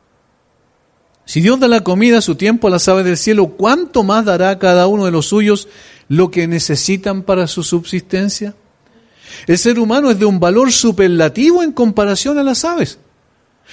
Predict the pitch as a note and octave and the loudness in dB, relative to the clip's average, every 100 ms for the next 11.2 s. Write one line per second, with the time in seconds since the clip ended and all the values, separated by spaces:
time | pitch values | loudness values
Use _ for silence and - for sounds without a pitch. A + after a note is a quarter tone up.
0 | - F3 G3 G#3+ G3 G3+ C#4 B3+ A#3 A#3+ | -6 0 2 2 0 2 2 4 2 -2
1 | - D#3 F#3 A#3 G3+ D3 G3 - - _ | -4 -2 0 0 0 -2 -4 -6 -20 _
2 | _ _ _ _ - C#3 C#3+ C#4 B3+ - | _ _ _ _ -6 -2 2 2 2 -2
3 | G3+ E3+ D#3+ E3 D#3 A3 A#3 G#3+ - D#3+ | -4 -2 0 0 0 2 2 2 0 0
4 | D#4 D#4+ A3 G3+ F#3 F3+ F3 C#4 C4+ A#3+ | 2 2 0 -2 -4 -4 0 0 0 -2
5 | A#3+ - _ _ F#3 E3+ - F3+ F3+ E3 | -4 -18 _ _ -8 -6 -2 0 0 0
6 | G3+ A3+ F#3+ - A3+ D3+ C#3+ F3+ F#3+ F3 | 0 0 0 0 0 0 -2 -2 0 -2
7 | D3+ G3 G3 F#3 E3 F3+ G3 F#3+ E3+ C3+ | 0 -2 -2 -4 -4 -4 -2 0 0 0
8 | C#3 D#3 F3+ F3 E3+ B2+ A2+ A2 C#3+ G3+ | 0 0 -2 0 0 -2 -6 -4 0 0
9 | C4+ B3 G3 - E3+ - A3+ C4+ B3 A#3 | 0 -2 -2 -2 -2 0 -2 0 0 0
10 | A#3+ B3+ A#3+ A3 F#3+ G#3 D#4 G#3+ F3+ D4+ | -2 -2 -2 -2 0 0 0 0 2 2
11 | D4 B2+ | 2 -2